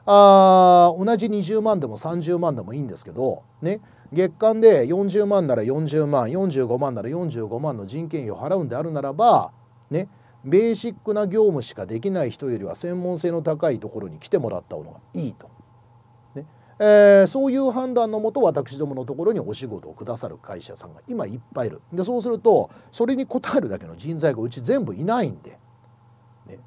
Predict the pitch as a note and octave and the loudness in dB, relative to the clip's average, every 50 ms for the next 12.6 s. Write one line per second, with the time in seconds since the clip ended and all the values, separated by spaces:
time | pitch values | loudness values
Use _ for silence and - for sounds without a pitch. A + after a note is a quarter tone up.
0 | - D#3 D3+ B2+ C#3+ F3 F#3 A3+ A3+ G#3+ - A#3+ G3+ C3 F#2+ F#2+ G2 G#2+ A#2 D3+ | -14 -10 -6 -4 -2 -2 -2 -2 -2 2 2 2 2 2 0 -4 -8 -8 -6 -6
1 | D3+ D3+ - - - C#3 B2+ D#3+ C#3+ B2 G#2+ G2 - - G2 G#2 G2+ - F2 G2+ | -6 -8 -8 -10 -8 -8 -6 -4 -4 -4 -6 -8 -10 -14 -14 -14 -14 -14 -12 -10
2 | C3 C3+ G#2+ F2 E2 - - D2+ F2 G#2 F#2 D2+ - - - - - - - - | -8 -8 -8 -10 -12 -16 -14 -10 -8 -8 -8 -8 -10 -14 -20 -20 -20 -12 -4 2
3 | F#3+ G3 G3+ G3+ G3 G3 F#3+ F#3+ F#3 F#3 F#3 F3+ F3+ F3 F3 E3+ E3+ E3+ E3 E3 | 6 8 10 10 10 10 10 8 8 8 8 8 8 8 8 6 6 4 2 0
4 | B3+ B3 C4+ B3+ G3+ B3 A3+ A3+ A3+ E3 A#2+ A#2 G#2+ A#2 C3+ - A3 F3 D3+ D3+ | -4 -2 -2 -2 -2 -2 -4 -4 -4 -4 -4 -6 -8 -10 -6 -6 -4 -4 -4 -4
5 | D3 G#3 G#3 F#3+ A3+ G3 C#3+ G#2+ - C3+ C#3+ C#3 D3+ C3 A2 - A#2+ D#3+ G3+ G3+ | -2 -2 -2 0 0 -2 -2 -2 -4 -2 -2 -2 -2 -4 -6 -8 -8 -8 -6 -4
6 | G3+ G#3 G3+ G#3 F#3+ C3 G2 G2 E2+ G2+ A#2+ - - B2+ - G3 E3 F3 D#3+ C3 | -4 -4 -2 -2 -4 -6 -8 -10 -12 -14 -14 -14 -10 -6 -6 -4 -2 -2 -2 -4
7 | - - - D#2 - - _ _ _ _ _ _ _ _ _ - E3+ F3 C3+ F#2 | -4 -8 -18 -20 -20 -20 _ _ _ _ _ _ _ _ _ -2 2 2 2 2
8 | - - - - - _ - - - C#4+ C#4+ D4 C4 C4+ C#4+ C#4+ C#4+ B3 C#4+ D4 | -2 -12 -20 -20 -20 _ -12 -4 -2 0 0 2 2 0 0 0 -2 -4 -4 -6
9 | C#4 - _ _ _ _ _ _ _ _ _ _ _ _ _ _ _ - D3+ C#3+ | -6 -8 _ _ _ _ _ _ _ _ _ _ _ _ _ _ _ -12 -10 -8
10 | D#3+ F#3+ E3 A#3+ A3 G3+ A3+ A3+ G#3 G3+ F#3 - - - E2+ - - - - - | -6 -6 -4 -4 -2 2 4 4 4 4 2 -2 -4 -6 -8 -8 -8 -12 -20 -20
11 | _ _ _ _ _ _ _ _ _ _ _ _ - G#3+ A#3 - D4 C#4 C#4 B3 | _ _ _ _ _ _ _ _ _ _ _ _ -4 -2 4 4 6 6 6 4
12 | G3+ F3 F3 E3+ D#3+ D#3 G#3+ G#3 F3 B2+ E2+ - | 2 2 2 2 4 6 6 8 8 6 4 0